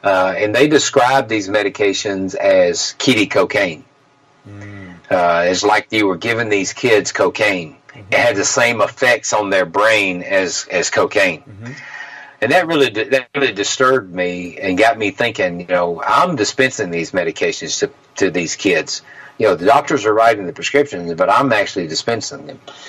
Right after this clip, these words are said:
Speaker 1: So I made the decision, uh, uh, that at that time that I was not going to do that anymore.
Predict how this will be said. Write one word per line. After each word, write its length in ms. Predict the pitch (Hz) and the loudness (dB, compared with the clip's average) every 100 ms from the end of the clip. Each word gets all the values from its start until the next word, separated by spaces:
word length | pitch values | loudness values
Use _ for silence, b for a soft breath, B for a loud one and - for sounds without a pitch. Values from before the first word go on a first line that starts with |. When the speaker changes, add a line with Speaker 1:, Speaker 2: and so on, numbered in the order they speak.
| B B B B | B B B B
Speaker 1:
So 420 | - - 101 90 - | 0 4 4 2 0
I 160 | 131 | 0
made 240 | 190 196 143 | 2 2 2
the 80 | |
decision, 880 | 110 104 143 143 - 95 92 90 87 - - | 0 2 4 4 4 0 -4 -6 -10 -12 -4
uh, 460 | 95 95 92 90 85 - _ - | 0 0 0 -4 -8 -16 _ -6
uh, 220 | 98 92 | -4 -2
that 200 | 92 104 | 0 0
at 180 | 107 92 | 0 2
that 180 | 110 95 | 2 2
time 420 | 110 104 98 95 | 2 4 2 2
that 120 | 92 | 0
I 100 | 104 | 2
was 120 | 107 120 | 2 2
not 200 | 123 - | -2 0
going 260 | 117 110 | -2 0
to 80 | 95 | -2
do 120 | 120 | 0
that 240 | 107 82 80 | 0 0 -2
anymore. 420 | 78 78 76 | -4 -4 -4